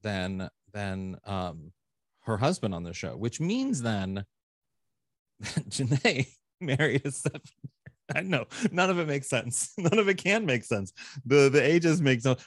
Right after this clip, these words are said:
but they intentionally made this man older in a very bad sort of, like, almost Saturday Night Live way of making a younger person older.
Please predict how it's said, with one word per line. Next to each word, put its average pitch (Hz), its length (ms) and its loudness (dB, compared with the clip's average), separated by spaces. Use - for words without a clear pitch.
but 147 100 -2
they 165 120 6
intentionally 190 600 2
made 139 400 4
this 127 260 4
man 120 540 2
older 107 720 4
in 139 120 4
a 151 60 4
very 165 340 2
bad 131 640 2
sort 123 240 0
of, 113 160 -2
like, 107 400 0
almost 123 400 0
Saturday 120 380 -2
Night 113 280 -4
Live 104 520 -2
way 104 380 0
of 107 200 0
making 104 360 -4
a 101 40 -2
younger 98 400 -4
person 101 460 -6
older. 95 420 -2